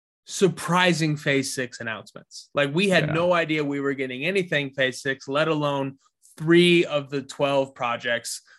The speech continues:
Speaker 1: Um, and for those who don't understand what I just said, there are nine projects that are untitled. We have dates and, or rough seasons, I guess,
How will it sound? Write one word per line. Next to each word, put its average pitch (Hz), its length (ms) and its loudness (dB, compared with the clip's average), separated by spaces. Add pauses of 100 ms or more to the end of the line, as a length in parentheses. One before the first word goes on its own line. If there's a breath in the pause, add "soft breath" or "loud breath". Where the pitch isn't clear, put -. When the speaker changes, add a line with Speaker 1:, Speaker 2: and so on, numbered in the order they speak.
(120)
Speaker 1:
Um, 131 440 -2
and 156 240 -2
for 170 80 2
those 151 180 4
who 147 120 -4
don't 135 100 -2
understand 127 480 -6
what 123 120 -2
I 120 120 0
just 117 240 -10
said, 160 260 2 (300 soft breath)
there 156 180 0
are 147 160 0
nine 165 480 -2
projects 143 680 -4 (260)
that 135 120 2
are 123 200 -4
untitled. 135 680 -4
We 135 140 -4
have 120 200 -6
dates - 520 -4 (300 soft breath)
and, 139 140 -4
or 143 380 2
rough 151 320 0
seasons, 185 640 -4
I 190 140 0
guess, 202 420 0